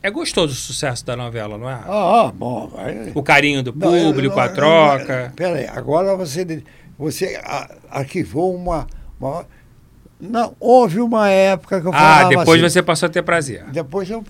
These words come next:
Speaker 2: evidentemente.
Speaker 1: E você gosta desse carinho do público e dessa repercussão?
Speaker 2: Ah, sim. Por quê? Não vai poder fazer. Não existe cinema aqui, pô.
Speaker 1: O público te vê muito na fun-,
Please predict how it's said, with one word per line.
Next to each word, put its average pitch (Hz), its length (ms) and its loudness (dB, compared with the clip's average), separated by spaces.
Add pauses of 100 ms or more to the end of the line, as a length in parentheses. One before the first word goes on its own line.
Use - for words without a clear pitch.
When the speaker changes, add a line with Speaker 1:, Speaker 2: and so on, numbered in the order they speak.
(120)
Speaker 2:
evidentemente. 147 960 -8
Speaker 1:
E 123 60 -4
você 143 280 0
gosta 160 300 6
desse 160 180 -4
carinho 151 300 0
do 156 80 -4
público 160 720 -8
e 156 40 -4
dessa 147 280 -8
repercussão? 147 560 -8
Speaker 2:
Ah, 180 40 -6
sim. 165 380 -8 (1400)
Por 240 180 -12
quê? 220 400 -6 (920)
Não 339 140 -10
vai 330 140 -2
poder 214 260 0
fazer. 143 400 -6 (180)
Não 294 100 -4
existe 220 360 -4
cinema 151 460 -8
aqui, 156 180 -10
pô. 208 220 -18 (2000)
Speaker 1:
O 156 120 -2
público 135 720 0
te - 140 -10
vê 139 160 -4
muito 147 380 -4
na 147 100 -8
fun-, 143 160 -14